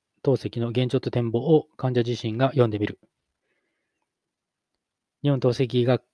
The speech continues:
会誌、えー、頻回長時間透析の現状と展望を患者自身で読んでみる。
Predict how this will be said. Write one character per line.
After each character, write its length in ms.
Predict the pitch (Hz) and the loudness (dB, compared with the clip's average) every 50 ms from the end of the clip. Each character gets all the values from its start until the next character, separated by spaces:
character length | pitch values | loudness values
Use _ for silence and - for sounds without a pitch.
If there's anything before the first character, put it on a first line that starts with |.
| _ | _
会 200 | - 147 131 113 | 0 2 2 2
誌、 240 | - - 117 113 - _ _ _ - - | 2 0 -2 -2 -2 _ _ _ -10 -6
え 800 | 131 120 113 110 110 110 107 104 107 107 104 107 107 110 113 - | -4 -2 -2 -2 -2 -2 -2 -4 -4 -4 -6 -6 -8 -8 -12 -14
ー、 20 | - | -8
頻 240 | - 131 123 117 110 | -4 -4 -4 -4 -2
回 220 | - 117 117 120 | 0 -2 -2 0
長 180 | - - 120 110 | 0 0 0 2
時 120 | 110 110 | 0 -2
間 120 | - 110 | -4 -2
透 120 | 104 120 107 | -2 -2 -2
析 120 | - 113 107 | -2 -2 -4
の 60 | 104 | -2
現 160 | 98 113 110 | -2 -2 -2
状 120 | 104 113 107 | -2 -2 -4
と 120 | - 110 | -4 -4
展 240 | - 113 104 104 104 | -4 -2 -2 -2 0
望 260 | 104 110 113 123 139 | 0 2 4 4 4
を 100 | 131 - | 4 2
患 220 | - - 113 110 104 | 0 -2 -2 0 0
者 80 | 113 | 0
自 100 | 107 107 | -2 -2
身 240 | 104 - - 117 113 | -6 -6 -4 -2 0
で 60 | 107 | 0
読 160 | 107 117 117 | 2 2 0
ん 40 | 110 | 0
で 80 | 101 101 | 0 2
み 100 | 107 113 | 2 2
る。 160 | 113 101 - | 0 0 -6